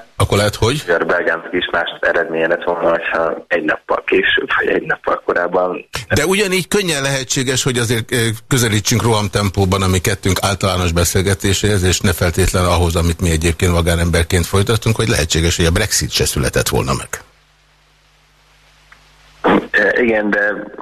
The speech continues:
Speaker 2: azért mégis hetven százalékos részvételnél annak több mint ötven százalék elutasító. Nem tudom, hogy ez a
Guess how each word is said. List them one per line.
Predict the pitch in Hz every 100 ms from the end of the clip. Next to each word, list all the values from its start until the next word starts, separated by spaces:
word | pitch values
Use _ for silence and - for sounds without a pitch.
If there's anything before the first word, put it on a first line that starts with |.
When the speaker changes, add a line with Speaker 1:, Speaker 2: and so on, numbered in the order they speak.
| -
Speaker 2:
azért | 98 104 110
mégis | 101 90 98 -
hetven | 113 - 104 95
százalékos | 92 92 92 92 -
részvételnél | 98 98 - 98 - 95 95 82 80 95 98 85 - _ _ _ _ - - - - - - - - - - -
annak | 98 92 - - -
több | - 90
mint | 92
ötven | 90 - 92
százalék | 95 90 90 90
elutasító. | 92 98 98 95 104 98 101 101 98 _ -
Nem | 101 104
tudom, | 95 90
hogy | 95 90 90 - - - _ - -
ez | 87 87
a | 90 90 90 92